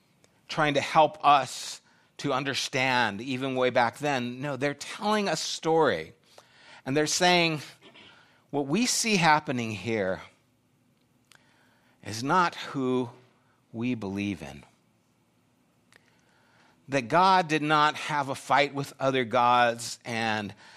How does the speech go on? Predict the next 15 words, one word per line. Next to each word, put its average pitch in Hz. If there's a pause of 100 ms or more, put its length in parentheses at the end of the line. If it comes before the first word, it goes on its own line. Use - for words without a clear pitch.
(120)
have 127
a 113
war 139
and 110
create 127
the 123
world 120
that 110
we 110
know. 110
And 101
he 180
did 156
this 127
solo. 98